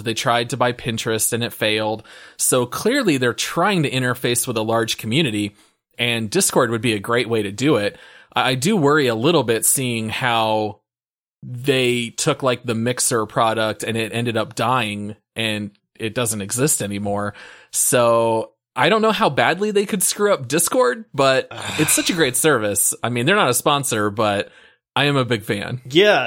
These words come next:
Speaker 2: it's, I, I mean, we'll see. I'm curious to see what they do with it. I mean, kudos to Discord, man. Ten billion dollars, an awful lot of money, you know? So that's, I mean, congratulations to those guys and gals. Um, I,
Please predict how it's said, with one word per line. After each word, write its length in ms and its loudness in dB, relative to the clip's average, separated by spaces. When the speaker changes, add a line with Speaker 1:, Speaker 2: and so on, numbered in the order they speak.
Speaker 2:
it's, 520 0
I, 180 -2
I 60 2
mean, 240 -2
we'll 100 2
see. 360 0
I'm 200 -4
curious 380 0
to 100 -2
see 240 0
what 220 -2
they 100 0
do 180 0
with 220 -2
it. 240 0
I 60 -4
mean, 160 -4
kudos 340 0
to 80 -4
Discord, 480 0
man. 180 -2
Ten 220 -2
billion 220 4
dollars, 340 0
an 80 -8
awful 280 2
lot 140 4
of 60 -2
money, 340 2
you 160 0
know? 360 2
So 840 0
that's, 500 0
I 60 -4
mean, 360 -6
congratulations 840 0
to 120 -4
those 260 0
guys 280 0
and 120 -6
gals. 520 -2
Um, 400 0
I, 140 0